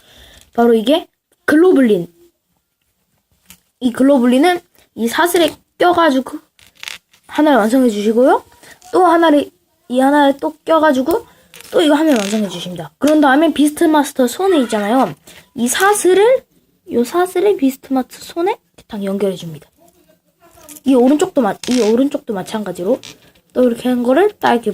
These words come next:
올려줍니다. 그럼 비스트마스터 완성. 애쉬 어태커와 비스트마스터 완성. 네, 그리고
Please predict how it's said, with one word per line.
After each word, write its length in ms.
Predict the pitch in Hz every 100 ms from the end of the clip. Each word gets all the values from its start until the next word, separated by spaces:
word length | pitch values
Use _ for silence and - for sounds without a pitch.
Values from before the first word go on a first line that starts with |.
| -
올려줍니다. 460 | - 226 214 185 180
그럼 240 | - 285
비스트마스터 540 | 285 277 294 269 - 285
완성. 340 | 185 175 - -
애쉬 220 | 247 262
어태커와 420 | 247 220 240 240
비스트마스터 600 | 233 220 - 233 233 240
완성. 360 | 196 196 180 - _ _ - - - - - - - - _ 240
네, 220 | 226 185
그리고 460 | 285 285 302 349